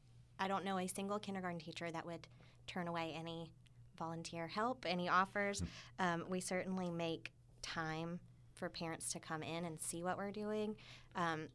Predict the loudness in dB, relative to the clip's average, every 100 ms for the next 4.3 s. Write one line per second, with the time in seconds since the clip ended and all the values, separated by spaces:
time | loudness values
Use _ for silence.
0 | 0 2 4 2 2 2 2 2 4 4
1 | 4 2 0 -2 -4 -6 -6 -4 -2 -2
2 | -2 0 2 4 2 -2 -16 -16 -18 -10
3 | -6 -6 -4 -4 -4 -4 -4 0 6 8
4 | 8 6